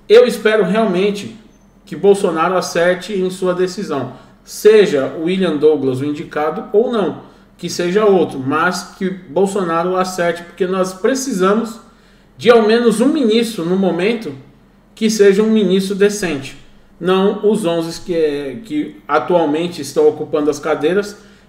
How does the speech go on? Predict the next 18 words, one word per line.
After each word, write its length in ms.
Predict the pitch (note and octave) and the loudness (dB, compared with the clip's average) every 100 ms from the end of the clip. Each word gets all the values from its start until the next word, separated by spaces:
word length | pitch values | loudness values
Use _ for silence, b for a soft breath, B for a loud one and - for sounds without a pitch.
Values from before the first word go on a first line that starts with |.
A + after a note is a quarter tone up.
| - | -12
e 100 | F3 | -6
que 140 | G3+ | 0
acabam 540 | F#3 - E3 E3+ F3 | 0 2 2 2 0
colocando 500 | F3+ F3+ E3 E3+ E3 | -2 0 0 0 0
a 40 | E3+ | 0
imagem 600 | E3+ D#3 F3+ F#3 C#3+ C#3 | -2 0 2 2 0 -2
da 120 | C#3+ | -2
instituição 880 | D3 E3 - D3+ D#3+ C3+ D#3 C#3+ C3 B B B | -4 -6 -12 -10 -10 -6 -6 -6 -10 B B B
S 300 | E3 E3 - | -4 -4 -2
T 100 | F3 | 2
F 420 | D#3 D3 D3+ - - - | 4 2 -4 -12 -20 -8
a 100 | F3+ | -6
perder 760 | - F#3 D#3+ D3+ F3 - - - | -2 -2 0 2 0 -4 -20 -12
e 80 | F#3 | -8
fazendo 420 | F#3 F3 E3 E3 | -2 0 0 -2
com 140 | F3+ E3 | -4 -4
que 120 | F3 | -2
ela 340 | E3+ E3 - | -2 -2 -8